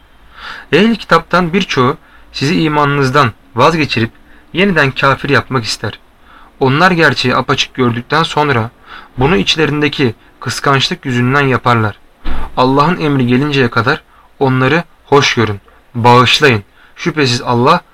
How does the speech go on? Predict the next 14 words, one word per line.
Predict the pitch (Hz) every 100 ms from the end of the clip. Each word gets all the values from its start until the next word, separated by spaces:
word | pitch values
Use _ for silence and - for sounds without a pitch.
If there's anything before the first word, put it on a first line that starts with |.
| _
her | - 165 156
şeye | - 151
kadirdir. | - 120 117 123 107 - _ _ _ _ _ _
Bakara | 123 - 170
yüz | 165 139 120
dokuz. | 110 104 - - _ _ - - - - _
Yavrum, | 127 165 147 104 - - - - - -
namazı | 120 131 147
gerektiği | 151 143 139 - 151
şekilde | 135 127 127 127
kıl. | - 110 - - - _ - - - _
İyiliği | 127 123 127 147
tavsiye | 120 113 - 123 123
et. | 104 -